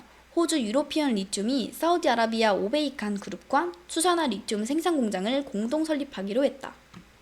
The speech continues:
자, 마지막 기사 볼게요. 전기차 폐배터리 재활용,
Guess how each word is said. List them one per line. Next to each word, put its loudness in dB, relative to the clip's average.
자, -12
마지막 0
기사 -8
볼게요. -8
전기차 2
폐배터리 0
재활용, 0